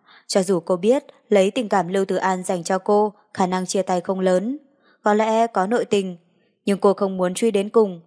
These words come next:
trong lòng mệt đến nỗi chỉ muốn đoạn tuyệt. Cho dù thương tâm khổ sở, cô cũng không muốn tiếp tục nữa.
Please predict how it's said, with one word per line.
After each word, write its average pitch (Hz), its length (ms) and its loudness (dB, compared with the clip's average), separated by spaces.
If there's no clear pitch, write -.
trong 208 220 0
lòng 185 220 -2
mệt 180 180 -4
đến 180 180 -2
nỗi 185 240 2
chỉ 226 120 -6
muốn 175 200 -6
đoạn 240 240 0
tuyệt. 190 320 0
Cho 202 160 2
dù 180 280 0
thương 185 240 -6
tâm 185 220 -2
khổ 190 180 0
sở, 185 340 -2
cô 196 180 4
cũng 220 160 0
không 208 160 -6
muốn 190 140 -4
tiếp 285 180 -2
tục - 180 0
nữa. 226 340 0